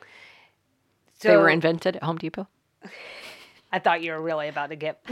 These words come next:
Speaker 1: <laughs> take my facts from me, and I was about to push you out the door. Like, "Get out." <laughs> No. Um, okay, so let me ask you a question. Did you know that the poinsettia is tropical?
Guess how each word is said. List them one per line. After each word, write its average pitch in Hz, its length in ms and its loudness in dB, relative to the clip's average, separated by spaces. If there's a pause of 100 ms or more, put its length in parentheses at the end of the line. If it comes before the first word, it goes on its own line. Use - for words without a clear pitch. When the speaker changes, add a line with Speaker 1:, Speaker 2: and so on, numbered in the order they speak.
(100)
Speaker 1:
<laughs> 285 180 4
take 208 200 12
my 170 140 0
facts 143 320 0
from 165 140 2
me, 156 160 -12
and 165 100 -6
I 160 80 -2
was 151 80 -6
about 156 140 -8
to 147 40 -16
push - 240 -8
you 151 60 -10
out 143 140 -10
the 165 60 -14
door. - 100 -8 (200)
Like, 370 160 0
"Get 208 180 2
out." - 80 -6 (340)
<laughs> - 340 -12
No. 214 420 8
Um, 226 320 8
okay, 214 240 -2
so 202 420 2 (680)
let 226 180 -2
me 220 100 2
ask 208 240 4
you 196 60 -2
a 175 40 -6
question. - 460 0 (160)
Did 214 260 -8
you 233 100 -6
know 208 260 2
that 190 320 -2
the 185 100 -6
poinsettia 180 760 -2
is - 220 -10
tropical? - 580 0